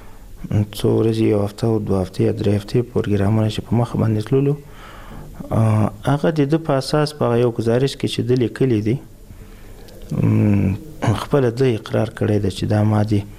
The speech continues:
نور یو نفر یا دوم نفر هیئت ادارې په مشوره باندې دا کار شروع کړلو، چې هغه وویل چې،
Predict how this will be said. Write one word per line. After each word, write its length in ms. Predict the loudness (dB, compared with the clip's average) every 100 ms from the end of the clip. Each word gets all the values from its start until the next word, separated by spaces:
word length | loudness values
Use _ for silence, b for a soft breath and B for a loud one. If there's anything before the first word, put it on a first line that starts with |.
| B B B -10 0
نور 360 | 4 4 4 2 0 -2 0
یو 260 | 2 2 2 2
نفر 340 | 2 2 0
یا 120 | 0 0
دوم 200 | 2 2
نفر 320 | 2 0 0
هیئت 260 | 2 0 0
ادارې 300 | 0 2 2 0
په 80 | 0
مشوره 460 | 0 0 0 2 2
باندې 260 | 2 2 0
دا 60 | -2 0
کار 120 | -2
شروع 380 | 0 0 2 2 2
کړلو، 180 | 0 0 B B B B B -6
چې 100 | 0
هغه 340 | 2 2 2 2
وویل 340 | 4 2 2 -2
چې، 440 | -2 0 2 0